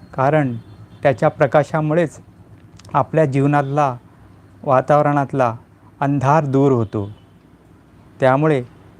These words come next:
सर्वांनी मिळून उद्याच्या दिवशी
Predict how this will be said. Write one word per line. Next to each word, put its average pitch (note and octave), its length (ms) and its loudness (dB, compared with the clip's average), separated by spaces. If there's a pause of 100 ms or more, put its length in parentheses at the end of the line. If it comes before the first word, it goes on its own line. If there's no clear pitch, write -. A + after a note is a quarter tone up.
(140)
सर्वांनी C#3 460 2
मिळून C#3 380 0 (440)
उद्याच्या C3+ 460 -2
दिवशी C3 440 -2